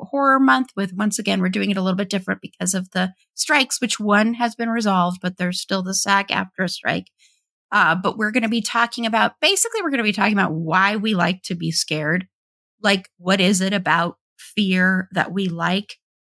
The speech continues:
And so we're gonna be talking a lot about that on our Friday episode.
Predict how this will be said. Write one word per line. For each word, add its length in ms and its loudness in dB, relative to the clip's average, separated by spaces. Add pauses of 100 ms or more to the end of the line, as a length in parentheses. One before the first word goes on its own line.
(380)
And 240 2
so 160 2
we're 100 -4
gonna 120 0
be 100 0
talking 440 0
a 20 2
lot 180 2
about 280 0
that 300 0 (180)
on 380 0
our 100 2
Friday 320 2
episode. 440 -4